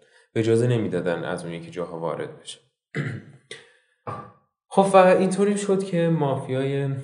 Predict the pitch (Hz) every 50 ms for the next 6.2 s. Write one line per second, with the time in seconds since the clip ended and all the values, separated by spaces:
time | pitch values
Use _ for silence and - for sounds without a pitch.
0 | - - - 110 110 107 110 113 110 - 123 123 127 127 117 107 98 - - 104
1 | 104 113 127 131 127 131 135 131 131 131 131 127 127 127 123 123 120 120 120 120
2 | 113 113 - 104 104 101 101 101 123 123 - 160 147 151 151 - - - 113 107
3 | 101 107 107 104 107 117 120 131 135 127 113 101 92 87 - - - - - -
4 | - _ _ - 107 107 - - 117 - - 98 90 - - 95 92 92 92 90
5 | 90 90 90 - 92 101 113 - - 98 98 92 90 - - - 90 - - 95
6 | 90 78 - -